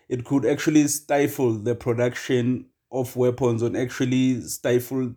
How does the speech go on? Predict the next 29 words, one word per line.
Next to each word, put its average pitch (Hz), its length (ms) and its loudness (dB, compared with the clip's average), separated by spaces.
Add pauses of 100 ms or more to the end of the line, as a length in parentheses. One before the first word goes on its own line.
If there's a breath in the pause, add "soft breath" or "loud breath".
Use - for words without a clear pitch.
(100)
the 110 400 -2
South, 117 500 2 (520 soft breath)
and 113 260 0
it 117 120 -2
wouldn't 135 300 4
be 117 140 2
as 120 160 0
powerful. 120 800 0 (280 soft breath)
'Cause 139 180 2
obviously, 127 840 2
with 160 240 2
free 160 240 4
labor, 139 380 2
I 117 160 0
think 151 340 0
it 113 220 -2
would 135 300 -6
have 110 180 -2
been 113 560 -2
way 160 300 10
possible 147 480 -6
for 127 160 -8
them 127 260 -6
to 127 140 -16
get 120 200 -4
more 127 180 -2
production. 120 840 -2
They 107 100 -8
could, 117 340 -6